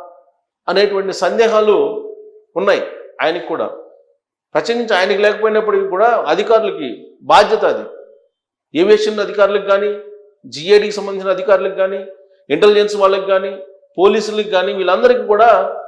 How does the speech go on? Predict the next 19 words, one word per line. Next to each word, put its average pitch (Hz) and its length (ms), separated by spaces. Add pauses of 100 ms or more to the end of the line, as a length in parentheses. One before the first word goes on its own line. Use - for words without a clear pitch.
(300)
ఇంపార్టెంట్. 208 420 (120)
వాళ్ళు 226 240 (100)
చూడాల్సినటువంటి 208 680
బాధ్యత. 185 320 (1080)
ఆ 131 120
ప్రయాణాలను 202 520
కానీ, 180 160 (120)
లేదంటే 180 340
ఆ - 20 (120)
టూర్స్ని 196 440
కానీ, 170 180
ఆ 160 100
టూర్ 190 220
షెడ్యూల్స్ని 190 500
కానీ 170 140 (140)
ఫిక్స్ 190 200
చేయాల్సింది, 208 480 (560)
నిర్వహించాల్సింది 208 840 (340)
వాళ్ళే, 214 260